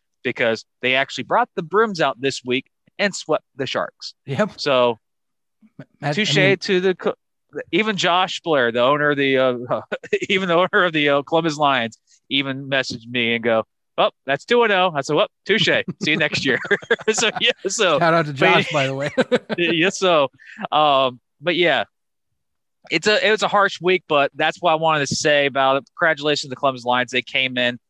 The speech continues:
Speaker 1: with their business trip, took care of business, and went home. And for the Sharks, the only thing they gotta do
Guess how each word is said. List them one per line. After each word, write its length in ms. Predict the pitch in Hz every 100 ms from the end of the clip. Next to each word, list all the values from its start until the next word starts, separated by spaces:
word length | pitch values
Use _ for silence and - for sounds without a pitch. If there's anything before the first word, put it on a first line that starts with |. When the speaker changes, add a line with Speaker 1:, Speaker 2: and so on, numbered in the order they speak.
| _ _ _ _ _ _ -
Speaker 1:
with 140 | 139
their 100 | 135
business 380 | 120 143 143 139
trip, 240 | - 156 - _
took 160 | - 147
care 200 | 165 147
of 100 | 123
business, 360 | 147 151 160 151
and 140 | 147
went 160 | 147 151
home. 260 | 190 151 -
And 220 | 127 127
for 100 | 131
the 80 | 123
Sharks, 420 | - 160 180 -
the 80 | 117
only 120 | 131
thing 160 | 156 156
they 100 | 147
gotta 280 | 143 147 147
do 340 | - 143 170